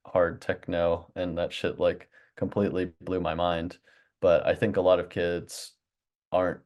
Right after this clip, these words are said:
aware of the stuff that's going on here and are very quick to just, like, hate or, like,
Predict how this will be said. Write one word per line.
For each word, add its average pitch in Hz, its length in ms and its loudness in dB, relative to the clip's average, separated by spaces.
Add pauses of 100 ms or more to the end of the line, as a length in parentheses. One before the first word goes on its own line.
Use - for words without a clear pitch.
(120)
aware 95 480 4
of 104 120 -4
the 120 100 -4
stuff 127 300 -2
that's 117 240 0
going 113 280 -2
on 113 200 -4
here 117 380 -2
and 85 280 -4
are 85 140 0
very 85 240 -2
quick - 420 -6
to 82 420 2 (360)
just, - 200 -6
like, 78 200 0
hate 92 380 -2
or, 85 140 -2
like, 82 480 -2